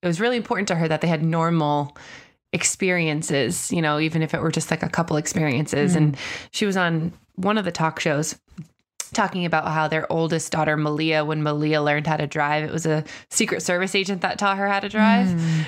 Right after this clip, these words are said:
Speaker 1: and, like, the different tactics that they taught her. And the first thing they taught her to do was basically floor it or something
Speaker 2: Oh, my.
Speaker 1: and then make her, like, stop on a dime.
Speaker 2: Oh, wow.
Speaker 1: And wa-, watching her tell that story was pretty cool.
Speaker 2: Oh, neat. Neat.
Speaker 1: Yeah.
Speaker 2: Yeah. So what a family. What a,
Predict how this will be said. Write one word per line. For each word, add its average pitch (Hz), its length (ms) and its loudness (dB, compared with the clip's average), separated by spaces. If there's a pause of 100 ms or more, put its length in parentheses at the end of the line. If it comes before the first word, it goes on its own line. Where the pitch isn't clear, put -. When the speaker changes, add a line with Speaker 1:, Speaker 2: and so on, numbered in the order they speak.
(120)
Speaker 1:
and, 185 180 2
like, 170 320 -4
the 175 140 2
different 170 340 -2
tactics - 460 -2
that 202 120 -2
they 202 120 -2
taught 196 260 2
her. 220 100 0
And 185 180 -2
the 170 60 -2
first 170 280 -2
thing 175 140 0
they 156 100 -2
taught 165 220 0
her 170 80 0
to 165 140 -2
do 160 180 0
was 165 160 0
basically 165 480 0
floor 151 400 0
it 180 260 0
or 226 160 0
something 226 420 0
Speaker 2:
Oh, - 40 -2
my. 240 180 0 (380)
Speaker 1:
and 220 120 0
then 196 120 0
make 202 160 -2
her, 196 80 2
like, 175 180 0
stop 196 380 0
on 202 120 2
a 208 80 0
dime. 180 360 2
Speaker 2:
Oh, 202 60 0
wow. 170 420 0 (600)
Speaker 1:
And 185 280 0
wa-, 185 200 2
watching 196 420 0
her 185 100 0
tell 175 160 0
that 160 180 0
story 107 280 0
was 107 140 -2
pretty - 220 -2
cool. - 140 -2
Speaker 2:
Oh, 123 200 -2
neat. - 540 -6 (400)
Neat. 160 480 -6
Speaker 1:
Yeah. 196 180 0
Speaker 2:
Yeah. 156 140 0
So 190 280 0 (200)
what 262 180 4
a 247 40 -2
family. 165 480 0
What 185 180 0
a, 175 40 0